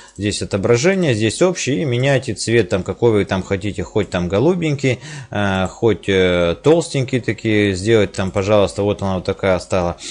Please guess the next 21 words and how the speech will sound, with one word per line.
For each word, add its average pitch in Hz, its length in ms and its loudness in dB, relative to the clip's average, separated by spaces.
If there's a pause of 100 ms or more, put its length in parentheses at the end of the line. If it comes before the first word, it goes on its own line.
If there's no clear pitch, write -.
(160)
То 123 100 2
есть 117 120 0
кому 190 320 4
что, - 240 -2
какой 135 320 2
чего 120 240 2
нравится, 113 500 2
там, 90 380 -2
в - 20 -6
зависимости 113 580 -2
какой 110 280 0
уровень, 123 440 2
там, 95 200 -2
или 95 100 0
еще 135 220 0
что-то, 107 280 -4
вы 104 120 0
можете 101 480 -2 (340)
все - 180 -2
это 104 160 0
дело 101 380 2